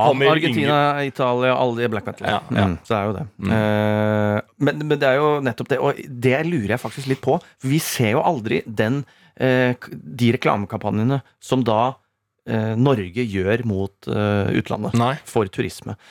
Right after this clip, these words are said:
Speaker 2: Det kan hende svære boards nede i, nede i Buenos Aires der,
Speaker 1: Ja, ja, ja.
Speaker 2: hvor det står, «Kom, se på operaen», liksom.
Speaker 1: Ja.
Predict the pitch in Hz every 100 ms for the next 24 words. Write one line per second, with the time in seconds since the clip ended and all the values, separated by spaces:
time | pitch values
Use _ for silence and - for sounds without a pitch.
0 | - - - 131 156 123 - - 98 135
1 | 156 131 139 127 113 180 160 - 175 156
2 | 143 147 147 147 143 143 139 147 156 -
3 | - - 147 127 131 135 139 147 147 131
4 | - 123 117 190 - 185 277 165 - 139
5 | 139 175 - 151 - 131 160 120 - 131
6 | 160 262 254 120